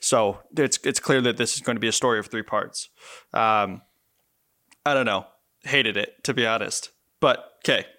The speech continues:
Didn't wanna cover it too much 'cause I, I think Brian and I are probably gonna have a deeper discussion on it 'cause he, he said he loved it. And I rec-, I watched it in his recommendation. I texted him during the f-, show and I was like, "This show better get, like, <laughs> way better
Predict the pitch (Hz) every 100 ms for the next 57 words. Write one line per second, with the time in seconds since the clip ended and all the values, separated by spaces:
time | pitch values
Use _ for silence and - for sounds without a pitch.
0 | _ _ 156 156 151 147 143 135 131 139
1 | 135 135 - 120 117 117 131 131 123 120
2 | 120 123 120 113 113 110 117 117 104 -
3 | 117 - 135 139 135 120 147 131 _ 139
4 | 135 127 117 107 104 107 - - - 117
5 | 113 113 135 165 135 151 156 135 147 139
6 | 143 131 147 151 135 - 180 - 180 196
7 | 220 233 - - - - 156 147 165 175
8 | 160 - - - 156 180 139 139 127 120
9 | 139 - 165 131 127 135 131 131 - _
10 | - - - - - 175 156 139 143 127
11 | 151